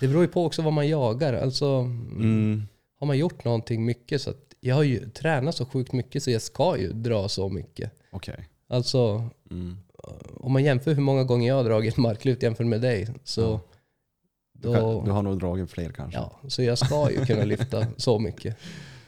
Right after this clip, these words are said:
Speaker 2: Ja.
Speaker 1: Så att, eh,
Speaker 2: Jag har aldrig haft det här. Jag har ju hållit på mycket med crossfit. Eh, men jag har aldrig haft den här känslan av att jag måste bli så stark.
Speaker 1: Mm.
Speaker 2: Man har haft ett mål, ja, men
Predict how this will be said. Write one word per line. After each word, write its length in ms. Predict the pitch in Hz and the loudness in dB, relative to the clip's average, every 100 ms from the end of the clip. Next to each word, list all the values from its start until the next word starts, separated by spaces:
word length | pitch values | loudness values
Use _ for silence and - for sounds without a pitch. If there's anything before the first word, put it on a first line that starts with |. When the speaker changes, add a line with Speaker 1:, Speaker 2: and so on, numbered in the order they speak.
| _ _ | _ _
Speaker 2:
Ja. 400 | 95 95 95 101 | -4 -2 -2 -4
Speaker 1:
Så 60 | 101 | -8
att, 220 | - - | -10 -6
eh, 300 | 104 104 107 | -2 -2 0
Speaker 2:
Jag 80 | 113 | 0
har 160 | 196 - | 0 -2
aldrig 360 | 120 104 120 | -2 0 -2
haft 400 | 98 131 127 - | -2 -4 -6 -10
det 80 | - | -8
här. 260 | 80 78 80 | -6 -6 -2
Jag 80 | 104 | 0
har 60 | |
ju 60 | 120 | 2
hållit 140 | 127 | 0
på 120 | 131 117 | -2 -2
mycket 260 | 87 - | -2 -6
med 100 | 90 | -6
crossfit. 580 | - 90 - 90 - - - | -6 -6 -8 -10 -12 -20 -12
Eh, 460 | 92 82 85 85 82 85 _ _ _ _ _ _ _ _ | -6 -4 -4 -6 -8 -12 _ _ _ _ _ _ _ _
men 160 | 104 | 0
jag 60 | 123 | 0
har 160 | 151 - | 0 -2
aldrig 360 | 160 123 139 | -2 0 -2
haft 480 | 131 - 139 - - | -2 -6 -10 -12 -6
den 140 | 95 | -2
här 340 | 92 87 87 85 | 0 0 0 -2
känslan 480 | - 92 87 - 90 | -2 -4 -4 -4 -6
av 60 | |
att 100 | 85 | -4
jag 80 | 87 | -2
måste 540 | 101 107 110 - - 104 | 2 2 0 -4 -6 -4
bli 140 | 92 | -2
så 420 | - - 120 82 | -4 0 0 0
stark. 520 | - - - - - | -4 -10 -12 -14 -6
Speaker 1:
Mm. 220 | 127 131 131 - | 0 2 0 0
Speaker 2:
Man 140 | 110 | 2
har 80 | 113 | 2
haft 320 | 123 156 - | 2 0 -2
ett 140 | 95 - | -6 -2
mål, 280 | 117 107 87 | 2 2 2
ja, 100 | 92 | 0
men 180 | 92 | 0